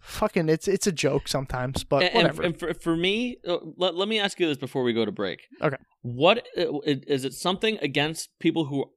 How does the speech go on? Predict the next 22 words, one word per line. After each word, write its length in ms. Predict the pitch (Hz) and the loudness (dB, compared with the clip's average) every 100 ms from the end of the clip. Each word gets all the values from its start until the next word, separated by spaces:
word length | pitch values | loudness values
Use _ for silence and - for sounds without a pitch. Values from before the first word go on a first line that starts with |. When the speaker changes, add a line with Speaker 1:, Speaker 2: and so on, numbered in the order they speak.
| - | -2
Speaker 2:
aren't 300 | 143 - - | 0 -2 -2
from 280 | 170 147 - | 2 2 2
England 400 | 139 139 139 135 | 0 0 0 2
or 60 | 107 | 4
Ireland? 500 | 107 120 123 123 - _ - - - - _ _ _ _ _ | 4 4 2 -2 -6 _ -20 -20 -20 -20 _ _ _ _ _
Because 280 | 156 165 156 | 2 4 6
they 160 | 165 | 6
Speaker 1:
Hmm. 80 | 160 | 4
Speaker 2:
seem 200 | 214 247 | 2 2
to, 340 | 233 - 180 143 | 0 0 0 0
uh, 140 | 147 | 0
in 140 | 147 156 | -2 -2
the 80 | 143 | -2
power 280 | 151 151 | 2 4
rankings, 440 | 165 165 180 175 160 | 2 0 -2 -4 -4
like, 120 | 143 - | -6 -6
bottom 380 | 147 170 196 196 | 0 4 4 0
three, 380 | 196 185 110 | -2 0 0
Louis 320 | 98 143 185 170 | 2 4 4 6
Oos-, 240 | 180 180 - | 4 2 -2
Oosthuizen, 540 | 180 175 135 113 98 101 | -8 -4 -4 -4 -6 -10
South, 340 | - 147 143 | -4 -2 -4